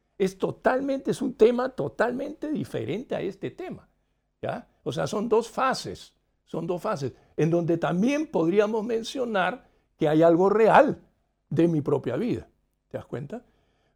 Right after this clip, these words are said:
Pero, como te digo, <clears throat> y otra cosa, como loco, pues, este, cada vez asocio, pues, pasajes de mi vida real, por ejemplo, conversaciones como ahora,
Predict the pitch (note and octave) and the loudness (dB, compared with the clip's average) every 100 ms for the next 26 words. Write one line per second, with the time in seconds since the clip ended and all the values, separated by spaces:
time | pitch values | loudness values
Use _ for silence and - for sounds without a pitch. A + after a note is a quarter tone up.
0 | _ F#3+ G3 G3 G3 F3+ D#3+ E3 F#3 G3+ | _ 6 8 6 2 -2 -2 0 2 2
1 | E3 - - A2 - _ _ _ D#3+ E3+ | 0 -2 -2 -2 -8 _ _ _ -4 -2
2 | E3 F3 A#3+ B3 A3+ A3 A#3 F#3+ G#3 E3 | -2 0 4 2 0 -2 -2 -2 -4 -4
3 | D#3+ E3 G#3 G#3+ F3 D#3 F#3 D3+ D#3+ - | 0 4 4 4 -2 -2 -4 -4 -8 -6
4 | D3 F#3 F#3 F#3 F3+ F#3+ F#3+ - - C#3 | -6 -2 0 0 0 -2 -2 -8 -10 -8
5 | - A3 - - E3+ E3 F#3+ E3 _ _ | 0 0 0 -2 -4 -2 -6 -6 _ _
6 | _ _ D#3 B2+ - F#3+ F3+ A#3 C#3 C#3+ | _ _ 0 0 -2 -4 -4 -8 -6 -6
7 | C3+ C3+ E3 D#3+ D#3+ D3+ D3 D#3+ D3+ C3 | -6 -4 -2 -2 -2 -2 -2 -2 -4 -8
8 | C#3+ - C#3+ D3 - D3 C3+ B2+ - C#3 | -10 -8 -8 -6 -4 -2 -2 -6 -8 -6
9 | C#3+ C#3 C3+ - E3+ E3 - B2 B2 B2 | -4 -6 -8 -4 -4 -4 -8 -8 -6 -2
10 | F3 F#3 C#3 A#2 | -2 -2 -4 -8